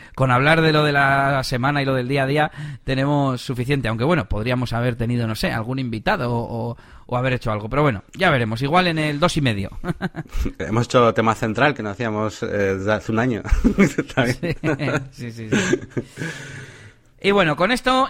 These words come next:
Speaker 1: ya nos despedimos con nuestro tema semicentral, sin, sin aniversario, sin Black Friday. Pero bueno, esperamos que os haya gustado, que os haya entretenido. Y si nos queréis dejar vuestros comentarios, hacedlo en negocios W P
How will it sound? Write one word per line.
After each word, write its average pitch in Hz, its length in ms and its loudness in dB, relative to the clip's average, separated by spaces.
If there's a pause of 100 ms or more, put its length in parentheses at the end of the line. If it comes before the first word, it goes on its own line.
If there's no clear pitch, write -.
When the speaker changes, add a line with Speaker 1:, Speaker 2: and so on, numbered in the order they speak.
Speaker 1:
ya 214 220 2
nos 180 160 -2
despedimos 185 640 0
con 151 140 -4
nuestro 135 680 -2
tema 135 320 0
semicentral, 139 1040 0
sin, 120 680 -4
sin 127 200 -8
aniversario, 120 640 -2
sin 131 240 -6
Black 120 180 -4
Friday. 160 480 2 (320)
Pero 226 240 6
bueno, 120 260 0
esperamos 208 800 2
que 185 240 0
os 156 200 2
haya 147 480 4
gustado, 135 480 0
que 131 60 0
os 110 100 0
haya 139 320 2
entretenido. 160 720 2 (240)
Y 196 120 -2
si 214 100 0
nos 185 120 2
queréis 143 360 0
dejar 160 340 0
vuestros 165 360 0
comentarios, 180 520 2
hacedlo 190 380 2
en 139 180 2
negocios 220 540 0
W 175 420 2
P 196 220 0